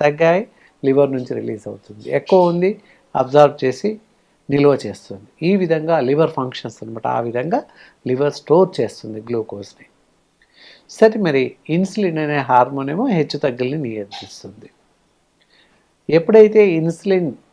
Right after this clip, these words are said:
ప్యాంక్రియా డక్ట్స్ ఇన్సులిన్ అనే హార్మోన్ని ఉత్పత్తి చేయడం ఆపడం లేదా ఇన్సులిన్ అనే హార్మోన్ తగ్గిపోవడం జరిగినప్పుడు ఏ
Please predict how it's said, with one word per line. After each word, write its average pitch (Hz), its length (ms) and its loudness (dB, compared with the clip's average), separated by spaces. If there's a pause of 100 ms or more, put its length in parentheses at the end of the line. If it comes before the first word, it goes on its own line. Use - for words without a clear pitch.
ప్యాంక్రియా 165 480 4 (160)
డక్ట్స్ 147 340 2 (680)
ఇన్సులిన్ 190 480 2 (220)
అనే 151 140 0 (100)
హార్మోన్ని 175 540 4 (100)
ఉత్పత్తి 170 440 -4 (100)
చేయడం 156 300 4 (180)
ఆపడం 139 320 4 (220)
లేదా 143 260 4 (560)
ఇన్సులిన్ 170 420 -2
అనే 151 160 -2 (100)
హార్మోన్ 160 440 6 (100)
తగ్గిపోవడం 180 600 2 (100)
జరిగినప్పుడు 127 560 -2 (880)
ఏ 131 120 4